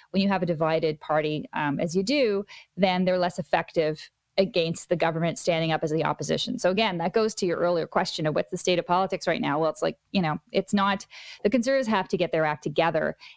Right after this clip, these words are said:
and be strong and united. And I think, um, Aaron O'Toole is definitely trying to do that. I mean, he has, you know, booted people out <laughs> of, uh, of the Senate caucus. He has decided to, uh, put more of his foot down,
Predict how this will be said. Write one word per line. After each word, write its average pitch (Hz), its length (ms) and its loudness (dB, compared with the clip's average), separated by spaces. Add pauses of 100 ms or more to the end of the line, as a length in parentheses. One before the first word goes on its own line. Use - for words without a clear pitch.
(160)
and 190 80 4
be 175 120 -4
strong 165 300 0
and 170 100 0
united. 202 260 2
And 185 100 0
I 208 40 2
think, 370 180 -2 (180)
um, 196 280 2
Aaron 196 180 2
O'Toole 185 380 0
is 180 360 -2
definitely 240 260 2
trying 202 220 0
to 156 80 0
do 185 100 2
that. 160 220 -2
I - 60 0
mean, 180 140 0
he 180 220 0
has, 170 460 -2
you 185 120 0
know, 160 140 0
booted 208 320 0
people 240 260 0
out 185 280 0 (240)
<laughs> - 240 0
of, 185 180 -2
uh, 170 240 2 (380)
of 220 140 2
the 208 60 0
Senate 180 300 -2
caucus. - 520 -2
He 190 180 0
has 175 260 0
decided 190 600 0
to, 175 500 0
uh, 156 240 0
put - 220 -4
more 202 100 2
of 190 60 -2
his - 160 -10
foot 233 180 -2
down, 160 380 0